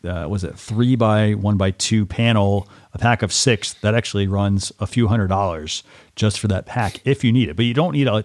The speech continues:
a ton of them. Or you can go to a twelve pack of twelve-by-twelve-by-one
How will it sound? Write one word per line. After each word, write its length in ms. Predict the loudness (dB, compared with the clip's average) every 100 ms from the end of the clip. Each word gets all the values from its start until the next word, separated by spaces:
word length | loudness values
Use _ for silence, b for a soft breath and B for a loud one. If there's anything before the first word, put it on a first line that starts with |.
| _ -6
a 80 |
ton 200 | 0 2
of 80 | 2
them. 160 | 0 -2
Or 260 | 0 2 2
you 160 | 0
can 100 | -2
go 200 | 0 0
to 300 | -2 -4 -2
a 180 | -2 -6 b b b b
twelve 280 | 0 0 2
pack 320 | 2 2 0
of 340 | -2 -2 -2 -4
twelve-by-twelve-by-one 1120 | -2 0 0 0 -2 0 -2 -2 -2 -2 -4